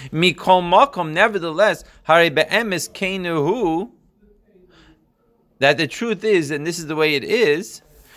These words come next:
the Kavanaseinu Bazeh LeBoire Olam, that for sure our intention is the Creator of the, of the world, Kishemeir, the way it is shining, Ba B'midas Chasto, the way He is shining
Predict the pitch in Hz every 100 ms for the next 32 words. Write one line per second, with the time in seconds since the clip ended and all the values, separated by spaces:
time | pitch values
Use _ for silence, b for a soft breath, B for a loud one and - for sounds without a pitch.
0 | 139 151 190 - 185 180 180 170 - 214
1 | 262 262 196 165 185 165 226 185 180 156
2 | 175 208 196 143 196 247 190 160 160 180
3 | 175 - 262 208 165 190 220 202 175 151
4 | 175 226 - 165 156 190 143 143 - 147
5 | 185 175 143 127 135 - - 135 110 113
6 | 151 247 143 147 170 151 _ b b -
7 | 202 - 196 180 185 240 240 190 175 175
8 | 208 208 185 165 - 190 214 247 214 190
9 | 165 254 247 190 202 233 233 - - 185
10 | 185 - 107 - b b 160 175 240 208
11 | 214 175 - - 220 247 285 233 208